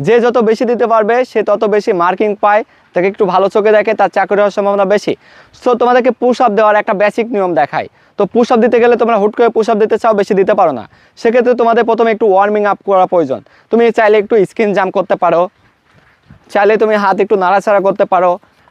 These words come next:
চাইলে তুমি একটু দৌড়াদৌড়ি করে আসতে পারো। এব-, এবং হাতের তুমি বিভিন্ন ওয়ার্মিং আপ করতে পারো, স্ট্রেচ করতে পারো,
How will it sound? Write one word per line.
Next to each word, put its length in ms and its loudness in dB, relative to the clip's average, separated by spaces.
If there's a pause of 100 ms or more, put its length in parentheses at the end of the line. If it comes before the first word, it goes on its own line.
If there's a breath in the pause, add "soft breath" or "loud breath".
(160)
চাইলে 400 2
তুমি 180 0
একটু 140 0
দৌড়াদৌড়ি 460 2
করে 180 -2
আসতে 240 -2
পারো। 240 -4 (180)
এব-, 160 -8 (280)
এবং 200 0
হাতের 440 0
তুমি 180 0
বিভিন্ন 460 0 (460)
ওয়ার্মিং 400 2
আপ 100 2
করতে 280 -2
পারো, 380 2
স্ট্রেচ 280 -4
করতে 240 0
পারো, 320 0